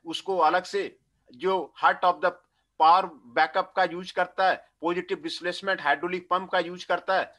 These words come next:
वो आपको यहाँ पर आपको दिखाया गया है। इंटेंसिफायर आपको यहाँ पर दिखाया गया है, है ना? ये कैसे जो है प्रेशर को आपको बढ़ाता है। The hydraulic power back delivers the hydraulic oil to the intensifier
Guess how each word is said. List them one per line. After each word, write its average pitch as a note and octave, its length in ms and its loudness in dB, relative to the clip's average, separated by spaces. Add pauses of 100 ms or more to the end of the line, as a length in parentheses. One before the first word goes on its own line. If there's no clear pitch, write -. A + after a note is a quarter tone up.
(140)
वो F#3+ 220 -2
आपको E3 460 2 (140)
यहाँ D#3+ 360 -2
पर F3 120 2
आपको D#3 260 2
दिखाया C#3+ 340 -4
गया E3+ 220 0
है। - 160 -4 (160)
इंटेंसिफायर D#3 720 0
आपको D#3+ 260 0
यहाँ D3 260 -4
पर E3 100 -8
दिखाया C#3+ 340 -6
गया E3+ 180 -2
है, - 140 -6 (480)
है F3 80 -6
ना? A#3 140 -6 (840)
ये D#3+ 180 -2 (340)
कैसे D#3+ 280 -2
जो E3 160 -4
है D#3+ 80 0
प्रेशर D#3+ 400 -4
को F#3 180 -8 (260)
आपको C#3+ 260 -4
बढ़ाता A#2 360 -10
है। - 80 -16 (220)
The C3+ 100 -2
hydraulic E3 560 -4 (240)
power D#3+ 280 6
back E3 200 0
delivers D#3+ 460 0 (180)
the D3 80 -2
hydraulic D3 480 -2
oil F3 200 4
to F3 120 -6
the D#3 120 0
intensifier D#3+ 1000 -2